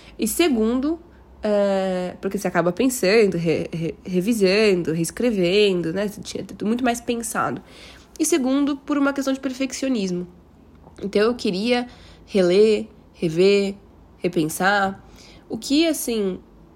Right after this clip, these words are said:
é, ajudava a não dizer coisas impensadas ou impu-, de forma impulsiva, e também me fazia olhar e falar: "Ah, isso tá perfeito agora." Eu era uma adolescente extremamente perfeccionista.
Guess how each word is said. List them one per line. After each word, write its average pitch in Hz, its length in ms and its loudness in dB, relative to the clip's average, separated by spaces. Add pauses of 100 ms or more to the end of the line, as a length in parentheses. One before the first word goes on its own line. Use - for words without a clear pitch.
é, 185 800 -2 (320)
ajudava 220 680 2
a - 20 -2
não 214 180 -2
dizer 196 280 -2
coisas 190 420 0
impensadas 180 1120 0
ou 170 140 -2
impu-, 175 320 -6
de 170 120 -8
forma 175 280 -2
impulsiva, 196 1000 -2 (640)
e 214 120 -4
também 226 260 2
me 233 140 -2
fazia 208 840 0 (100)
olhar 202 320 -2
e 202 40 -4
falar: 196 500 -6
"Ah, - 80 -18
isso - 180 -12
tá 208 120 -8
perfeito - 560 -8
agora." - 360 -14 (720)
Eu 208 180 4
era 196 140 4
uma 208 120 2
adolescente 185 500 2
extremamente 190 680 0
perfeccionista. 160 920 -4